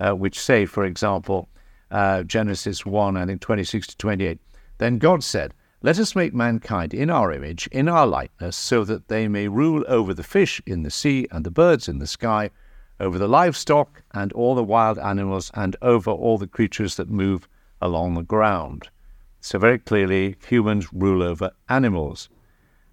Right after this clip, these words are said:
And, uh, I say in Genesis a little bit later, in the second chapter, "I,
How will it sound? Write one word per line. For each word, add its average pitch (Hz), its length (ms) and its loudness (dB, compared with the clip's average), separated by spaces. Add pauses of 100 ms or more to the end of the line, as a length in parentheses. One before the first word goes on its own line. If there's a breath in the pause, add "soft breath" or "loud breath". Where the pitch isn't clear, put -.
(160)
And, 123 500 0 (140)
uh, 123 360 -2 (460)
I 113 200 2
say 110 420 0
in 87 100 -2
Genesis 107 520 -4
a 107 40 -4
little 92 180 -6
bit 92 120 -2
later, 117 460 0
in 117 80 -4
the 95 60 -8
second - 260 -6
chapter, 104 340 -4
"I, 101 300 -2